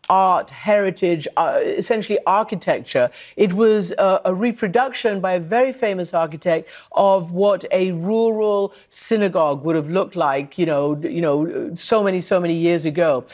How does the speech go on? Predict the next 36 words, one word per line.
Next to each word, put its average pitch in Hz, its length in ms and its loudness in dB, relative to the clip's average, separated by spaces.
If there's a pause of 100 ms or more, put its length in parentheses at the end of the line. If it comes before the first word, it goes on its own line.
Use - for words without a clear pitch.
(200)
And 220 160 2
it's 220 140 0
an 233 80 2
extraordinary, 202 1160 0
extraordinary 175 840 -2
piece 151 260 -4
of 143 160 -6
work 170 320 0
there. 113 300 0 (320)
And 214 180 2
you 294 440 2
have 214 340 -2
come 196 240 -4
back, 190 320 0
and 185 340 -4
we're 190 100 -2
gonna 190 200 -2
show 208 260 0
you, 170 320 2 (160)
show 208 340 2
right 165 280 0
now 160 160 -2
to 175 180 -4
our 165 100 2
viewers, 165 380 0 (220)
one 220 240 2
of 202 100 -2
the 196 80 2
manuscripts, 190 1120 -2
um, 147 440 2
that, 156 520 -2 (400)
that 180 300 0
you've 175 180 0
brought 175 240 0
back, 185 240 -2
and 165 180 -2